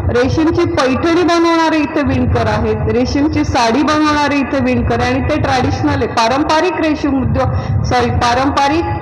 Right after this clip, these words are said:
अ, विणणारे हे लोक आहेत. आणि ते धागा कुठून आणतात विचारलं, त्यांनी सांगितलं की आम्ही कर्नाटक, बेंगलोरवरून धागा आणतो.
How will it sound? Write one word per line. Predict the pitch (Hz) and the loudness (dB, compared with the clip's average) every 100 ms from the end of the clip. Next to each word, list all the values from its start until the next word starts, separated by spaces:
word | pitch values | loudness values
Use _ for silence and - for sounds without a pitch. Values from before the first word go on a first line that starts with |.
| - - | -6 0
अ, | 220 226 226 220 220 220 - - - 196 | 2 2 2 2 2 0 -2 -4 -6 -4
विणणारे | 254 269 285 311 339 392 339 | 0 2 2 2 2 0 0
हे | 294 | 2
लोक | 254 254 | 0 0
आहेत. | 233 202 185 165 - - - - - 220 | 0 0 0 -6 -8 -10 -10 -4 -4 -2
आणि | 240 262 269 269 262 - | 0 0 0 0 0 0
ते | 311 | 0
धागा | - 269 247 294 294 | 0 0 0 0 0
कुठून | 349 330 | 0 2
आणतात | 320 311 311 302 | 0 0 0 0
विचारलं, | 302 302 294 302 | 0 0 0 -2
त्यांनी | 294 294 285 | 0 0 0
सांगितलं | 294 277 277 269 262 | 0 -2 -2 -2 -4
की | 269 | 0
आम्ही | 254 254 285 294 - - - | 0 0 0 -2 -4 -6 -6
कर्नाटक, | - 220 247 240 240 233 240 233 | -4 -4 -2 0 0 0 -2 -2
बेंगलोरवरून | 214 233 254 247 240 226 214 214 | -2 0 2 2 2 2 2 0
धागा | 220 185 | 0 0
आणतो. | 180 170 - | 0 0 -2